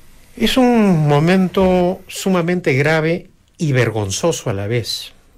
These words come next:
Los peruanos mayoritariamente, conscientemente, eligieron un presidente sin la experiencia, sin la capacidad, sin la preparación para ocupar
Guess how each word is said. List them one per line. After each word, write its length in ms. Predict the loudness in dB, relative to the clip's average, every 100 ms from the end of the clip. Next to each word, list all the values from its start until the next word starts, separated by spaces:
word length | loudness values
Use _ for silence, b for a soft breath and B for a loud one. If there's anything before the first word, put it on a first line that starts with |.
| _ _ B B B B B
Los 440 | -4 0 2 0 -2
peruanos 520 | 0 2 2 0 0
mayoritariamente, 1300 | 0 0 -2 -2 0 0 0 0 -2 -4 -4 -6 -4
conscientemente, 1200 | -4 -2 -4 -2 0 0 -2 -2 -4 -4 -4 -2
eligieron 440 | -4 -2 0 0 0
un 260 | -2 -6 -12 -8
presidente 800 | -6 -4 0 0 0 -2 -4 -4 b b b b b b b
sin 600 | -12 -2 0 0 -2 -4
la 120 | 0 0
experiencia, 920 | 0 -2 0 2 0 -2 -2 -2 -2
sin 480 | -4 -2 0 0 0
la 120 | -2
capacidad, 600 | -6 -8 -6 -2 -2 -2
sin 380 | -6 -2 0 2
la 100 | 0
preparación 680 | -2 -4 -4 -4 -2 -2 -2
para 340 | -4 -2 -2 -4
ocupar 520 | -4 -2 0 0